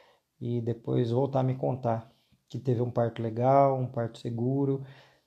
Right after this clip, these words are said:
se terminar em parto normal, se terminar em cesárea porque foi necessária, ou seja, independente do término do parto, mas que sim, saia feliz, satisfeita e em segurança desse parto, tanto pra mãe quanto pro bebê.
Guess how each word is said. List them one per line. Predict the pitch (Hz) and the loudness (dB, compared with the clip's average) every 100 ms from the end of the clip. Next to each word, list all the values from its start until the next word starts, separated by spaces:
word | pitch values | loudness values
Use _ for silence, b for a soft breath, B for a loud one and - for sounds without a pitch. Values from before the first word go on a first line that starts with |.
| _ | _
se | - - | -18 0
terminar | 127 120 127 | 2 2 2
em | 123 | 0
parto | 117 117 - | -2 -4 -6
normal, | 113 123 135 | 0 2 2
se | 131 | 0
terminar | - 131 123 | -2 0 0
em | 127 | 0
cesárea | 127 113 123 123 | 0 2 4 2
porque | - 123 | -2 -8
foi | - 127 | -4 -4
necessária, | 113 113 - 127 131 120 | -4 -6 -2 2 2 2
ou | 113 | -2
seja, | - 117 113 | -2 -2 -2
independente | 110 110 120 113 139 139 | -4 -2 0 0 0 -2
do | 127 | -4
término | 127 127 117 117 | 0 0 0 -2
do | 110 | -4
parto, | - 147 156 | 0 0 0
mas | 156 | -2
que | 156 175 | -2 -6
sim, | - 147 165 180 | -4 -2 -2 -2
saia | - 151 151 160 B B B B | 2 6 6 4 B B B B
feliz, | - 135 135 156 151 - | 0 4 6 6 2 -6
satisfeita | - 131 - - 139 139 123 - | -6 -6 -4 0 0 0 -6 -6
e | 127 | -2
em | 131 | -2
segurança | 131 131 131 127 127 131 | 0 0 2 2 0 -4
desse | 123 113 | -6 -8
parto, | - 120 123 - | -2 0 0 -4
tanto | - 123 117 | -4 -4 -4
pra | - 117 | -6 -4
mãe | 120 123 | -2 -4
quanto | 127 123 | -4 -8
pro | - 123 | -8 -4
bebê. | 123 120 110 | -2 -2 -4